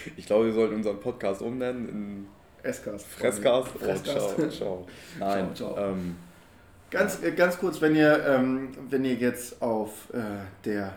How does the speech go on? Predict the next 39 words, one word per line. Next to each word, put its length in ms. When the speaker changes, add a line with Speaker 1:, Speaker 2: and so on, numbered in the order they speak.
Speaker 2:
P-C-Version 760
vom 200
Rotzcast 540
seid, 240
dann 100
könnt 180
ihr 80
euch, 280
äh, 180
ganz 260
kurz, 320
äh, 200
mal 360
unser 200
neues 240
Interface 420
angucken, 420
weil 160
wir 140
haben 240
ein 140
schönes 240
Bild 180
von 140
uns 140
beiden 260
reingestellt 680
und, 400
ähm, 380
nicht 180
mehr 100
dieses 200
Mikrofon 720
und 180
wir 120
haben 140
ein 120
schönes 240
Hintergrundbild. 540